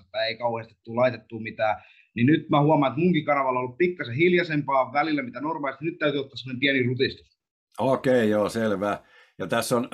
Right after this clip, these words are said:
Speaker 2: <clears throat> tietysti vielä sen verran sanotaan tähän, että ne, jotka tänne asti on kattonut, että, että omalla kanavalla on, on hurjia tapahtunut tässä kevään aikana ja tuommoinen viisisataaviisikymmentä tilaajaa on tullut täyteen ja,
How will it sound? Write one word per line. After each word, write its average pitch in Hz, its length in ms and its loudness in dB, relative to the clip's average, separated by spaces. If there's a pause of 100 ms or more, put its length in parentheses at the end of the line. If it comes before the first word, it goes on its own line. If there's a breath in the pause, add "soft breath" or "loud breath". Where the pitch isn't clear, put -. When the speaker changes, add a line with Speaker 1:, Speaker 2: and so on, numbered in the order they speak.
Speaker 2:
<clears throat> 123 140 2
tietysti 117 460 0
vielä 117 140 0
sen 131 220 -2
verran 110 240 -2
sanotaan 101 500 -4
tähän, 110 340 -2
että 95 120 -8
ne, 104 120 -4
jotka 98 260 -4
tänne 101 300 -2
asti 95 260 -4
on 98 120 -4
kattonut, 92 520 -4
että, - 280 -6 (580 soft breath)
että 101 280 0
omalla 101 300 2
kanavalla 92 640 0
on, 92 180 -2 (240 loud breath)
on 92 200 -6
hurjia 95 360 2
tapahtunut 90 680 -4
tässä 87 220 -4
kevään 92 400 0
aikana 87 460 -2
ja 87 180 -4 (340)
tuommoinen 87 360 0
viisisataaviisikymmentä 87 1040 -2
tilaajaa 85 540 -4
on 85 140 -6
tullut 85 300 -10
täyteen 82 520 0
ja, 76 140 -6